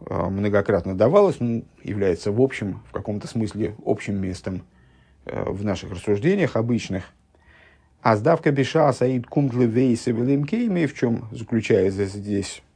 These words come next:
э, основной поинт, что именно тогда, когда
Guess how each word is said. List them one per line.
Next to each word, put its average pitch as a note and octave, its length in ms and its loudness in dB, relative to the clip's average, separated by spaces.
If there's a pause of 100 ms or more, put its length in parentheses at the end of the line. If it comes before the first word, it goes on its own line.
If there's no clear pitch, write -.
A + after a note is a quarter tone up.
(120)
э, - 380 -6 (360)
основной G#2+ 440 -2
поинт, F#3 360 2 (960)
что - 200 0
именно D3+ 440 4
тогда, B2+ 540 2
когда A2+ 680 4